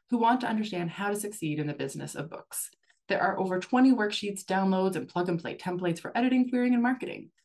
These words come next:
You get lifetime access for the entire six-module course as soon as you purchase. As new content gets added, you have access to that as well. Don't forget, there's a mobile app on top of computer access you can learn on the go.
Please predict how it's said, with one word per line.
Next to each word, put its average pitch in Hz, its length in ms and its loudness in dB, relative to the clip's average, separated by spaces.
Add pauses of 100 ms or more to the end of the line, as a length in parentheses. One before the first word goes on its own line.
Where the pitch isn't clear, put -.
You - 60 -10
get - 160 -4
lifetime 220 420 0
access 156 360 -4
for 160 100 -10
the 151 60 -2
entire 196 380 -4
six-module 202 600 -2
course 147 280 -4
as - 140 -10
soon 156 160 0
as 151 120 -4
you 147 60 -4
purchase. - 580 -8 (380)
As 185 160 0
new 220 120 4
content 226 260 2
gets 214 180 -2
added, 151 400 0 (320)
you 180 140 0
have 180 160 0
access - 320 -4
to - 100 -12
that - 200 -2
as - 140 -10
well. - 280 -6 (280)
Don't 269 180 2
forget, 302 280 0
there's 156 160 0
a 156 60 0
mobile 196 260 2
app 196 420 2
on 202 140 -4
top 330 280 -2
of 339 100 0
computer 294 280 0
access 226 520 -6
you 196 80 -12
can 208 160 -6
learn 220 220 -2
on 160 320 0
the 156 100 -4
go. - 380 -10